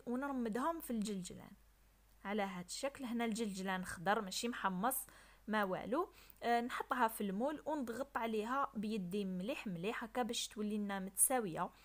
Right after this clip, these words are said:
يتساوى كامل، كامل السطح تاعها كيما شفتوا البنات. نكمل كامل ال-،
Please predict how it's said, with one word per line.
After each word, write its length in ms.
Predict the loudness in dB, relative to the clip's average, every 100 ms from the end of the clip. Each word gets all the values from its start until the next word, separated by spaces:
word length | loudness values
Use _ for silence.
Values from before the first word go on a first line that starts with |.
| -20 -6
يتساوى 500 | -4 2 4 6 4
كامل، 380 | 4 0 2 -2 -4
كامل 260 | 0 2 8
السطح 480 | 8 8 4 -2 -10 -6
تاعها 440 | -6 6 6 6 0 -20 -20 -20 -20 -20 -20 -20 -20 -20 -20 -20 -10
كيما 240 | -4 -2
شفتوا 280 | -2 -4 -2
البنات. 440 | -4 -2 -2 0 -2
نكمل 400 | 0 0 2 0
كامل 480 | 0 0 0 2
ال-، 640 | 4 4 2 -2 -4 -8 -12